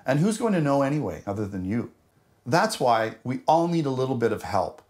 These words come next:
and that help is in the form of accountability. By simply sharing what your health and fitness plans are with a friend or family member, you aren't just letting yourself down if you don't follow through.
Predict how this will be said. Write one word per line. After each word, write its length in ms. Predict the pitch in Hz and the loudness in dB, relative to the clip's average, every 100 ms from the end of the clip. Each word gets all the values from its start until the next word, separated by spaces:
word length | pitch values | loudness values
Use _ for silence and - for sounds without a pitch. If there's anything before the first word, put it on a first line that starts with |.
| _ _ - | _ _ -6
and 140 | 107 | 2
that 200 | 160 202 | 2 4
help 280 | 165 160 156 | 4 2 0
is 140 | 120 | -4
in 80 | 117 | -4
the 80 | 110 | -4
form 320 | - 120 120 | -2 0 0
of 100 | 101 | -2
accountability. 920 | 101 - 120 113 95 110 110 95 87 - _ _ | -4 -2 -2 -2 0 0 0 -4 -10 -16 _ _
By 120 | 117 | 0
simply 360 | 120 220 240 233 | 0 0 0 -2
sharing 440 | - 165 151 143 | 0 2 2 2
what 180 | 120 117 | 0 0
your 120 | 113 | -2
health 300 | 104 156 170 | 2 2 0
and 160 | 156 123 | -4 -2
fitness 300 | 147 233 - | -2 -2 -4
plans 360 | - 117 110 | 0 0 2
are 380 | 139 151 110 110 | 2 4 2 0
with 160 | 110 101 | -4 -8
a 60 | 98 | -8
friend 320 | - 123 107 | 0 0 0
or 80 | 101 | -2
family 380 | 147 170 165 | 0 0 0
member, 420 | 110 101 104 107 - - | 0 -2 -2 -4 -8 -10
you 160 | 131 - | -6 0
aren't 220 | 175 226 | 0 0
just 180 | 240 - | -4 -2
letting 240 | 185 175 | 0 0
yourself 640 | 143 123 - 196 233 240 | -2 -2 -2 0 0 0
down 380 | - 101 104 110 - | -2 -2 -2 -6 -12
if 140 | 107 | -10
you 60 | 104 | -4
don't 260 | 101 95 | -4 -2
follow 240 | 98 92 92 | 0 0 0
through. 380 | - 101 98 | -4 -6 -6